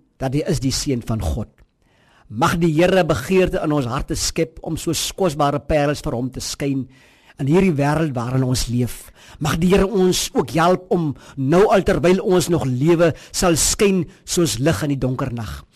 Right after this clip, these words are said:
sodat ons gereed sal wees vir daardie groot en onbeskryflike dag wanneer hy in sy hemelse heerlikheid sal kom met die wolke. Laat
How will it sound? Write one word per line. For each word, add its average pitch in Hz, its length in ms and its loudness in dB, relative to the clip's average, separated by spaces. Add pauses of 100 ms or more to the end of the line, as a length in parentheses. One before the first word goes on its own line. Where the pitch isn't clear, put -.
(240)
sodat 214 320 2
ons 220 240 4
gereed 202 400 2
sal 190 280 4
wees 185 200 2
vir 175 140 0
daardie 175 340 2
groot 214 540 0 (260)
en 190 160 2 (160)
onbeskryflike 190 920 0 (100)
dag 107 280 -4 (340)
wanneer 170 240 2
hy 180 80 4 (180)
in 208 80 0
sy 208 160 2
hemelse 190 460 2
heerlikheid 175 460 0
sal 151 180 -2 (140)
kom 151 200 0 (160)
met 135 220 -4
die 135 100 0
wolke. 120 400 -10 (400)
Laat 190 240 2